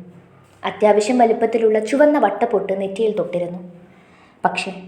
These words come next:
ഇതൊന്നുമല്ലായിരുന്നു അവളുടെ അഴകിനെ എടുത്തു കാണിച്ചിരുന്നത്. അതവളുടെ നീളൻ മൂക്കിലുള്ള പച്ചക്കൽ മുക്കുത്തിയിലായിരുന്നു. മുഹൂർത്തമായതും അവർ അമ്പലത്തിനുള്ളിലേക്ക് കയറി.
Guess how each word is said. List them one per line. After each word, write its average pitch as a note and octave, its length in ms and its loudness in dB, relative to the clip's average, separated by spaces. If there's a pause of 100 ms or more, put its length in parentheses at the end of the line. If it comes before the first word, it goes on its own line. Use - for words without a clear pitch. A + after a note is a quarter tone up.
(220)
ഇതൊന്നുമല്ലായിരുന്നു G#3 1080 4
അവളുടെ A#3 380 0
അഴകിനെ G3+ 420 0
എടുത്തു F3+ 320 -4
കാണിച്ചിരുന്നത്. F3+ 640 -8 (1040)
അതവളുടെ D#4 460 4
നീളൻ C4 540 2
മൂക്കിലുള്ള A3 500 -2
പച്ചക്കൽ G3+ 480 -4
മുക്കുത്തിയിലായിരുന്നു. F#3 840 -4 (1080)
മുഹൂർത്തമായതും G#3 760 0 (440)
അവർ D4+ 200 2
അമ്പലത്തിനുള്ളിലേക്ക് F#3+ 920 -2
കയറി. F3 300 -10